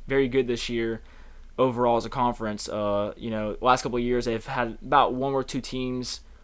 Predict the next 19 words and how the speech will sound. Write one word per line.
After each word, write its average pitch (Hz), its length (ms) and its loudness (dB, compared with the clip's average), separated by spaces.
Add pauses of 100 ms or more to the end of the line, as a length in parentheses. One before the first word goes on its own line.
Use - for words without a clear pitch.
(100)
overall 123 460 4
play 120 280 0
very 120 280 0
well. 120 460 4 (360)
Um, 101 480 -4 (920)
excuse 120 220 -2
me, 117 80 2
they 113 60 4
have 98 160 2
three 151 340 6
teams 117 360 0
in 104 60 -2
the 101 60 -2
top 98 260 0
ten 98 360 -4
with 95 280 -6 (260)
Baylor 120 440 2
at - 100 -8
two, 117 560 2